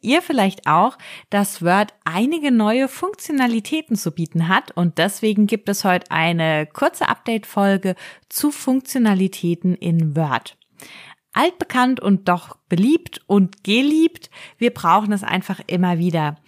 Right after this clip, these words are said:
Egal, ob es Storyboards, Konzepte oder, oder sind, wir schreiben ganz, doch relativ viele Word-Dokumente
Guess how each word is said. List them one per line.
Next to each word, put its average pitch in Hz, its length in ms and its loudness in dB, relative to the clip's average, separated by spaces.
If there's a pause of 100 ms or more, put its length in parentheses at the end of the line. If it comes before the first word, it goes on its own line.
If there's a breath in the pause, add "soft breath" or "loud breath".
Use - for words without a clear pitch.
(380 loud breath)
Egal, 208 340 2
ob 226 140 0
es - 260 -4
Storyboards, 202 880 2
Konzepte 196 920 0
oder, 185 360 2
oder 226 300 0
sind, 226 460 -2
wir 226 200 -2
schreiben 214 440 0
ganz, 196 460 -2 (440)
doch - 260 0
relativ 247 420 2
viele 311 260 2
Word-Dokumente 240 960 0